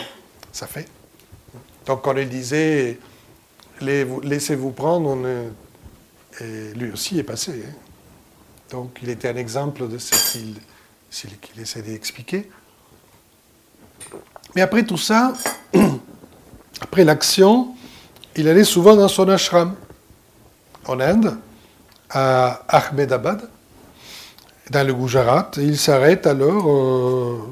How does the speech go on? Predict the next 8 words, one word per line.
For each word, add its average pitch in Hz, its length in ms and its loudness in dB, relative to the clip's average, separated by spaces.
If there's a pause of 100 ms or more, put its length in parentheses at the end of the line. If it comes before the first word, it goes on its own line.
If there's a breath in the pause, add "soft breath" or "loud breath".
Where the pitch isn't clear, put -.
(120)
tranquillement 151 560 0
pour 175 200 2
méditer 151 460 -2 (1600)
et 151 100 4
reprendre 190 680 6
son 170 260 0
travail 165 380 4
d'introspection. 156 760 -6